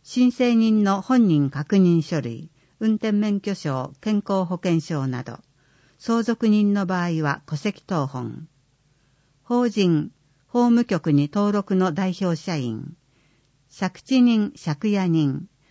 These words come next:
賃貸借契約書、処分権利者はそのことを称する書類。料金、一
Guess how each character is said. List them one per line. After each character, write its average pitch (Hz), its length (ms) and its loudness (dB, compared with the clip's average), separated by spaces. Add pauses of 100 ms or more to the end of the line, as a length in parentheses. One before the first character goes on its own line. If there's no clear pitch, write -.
(280)
賃 240 260 2
貸 220 180 -4
借 208 180 -4 (140)
契 185 220 0
約 160 180 -6
書、 - 280 -8 (300)
処 185 140 0
分 240 240 2
権 233 240 0
利 220 140 -2
者 147 180 -4
は 127 220 -6
そ - 160 -2
の 226 120 4
こ 233 140 -4
と 240 160 0
を 196 80 0
称 190 240 -2
す 190 160 -6
る 139 100 -2
書 131 220 -8
類。 123 320 -10 (920)
料 247 240 2
金、 143 420 0 (220)
一 226 100 -4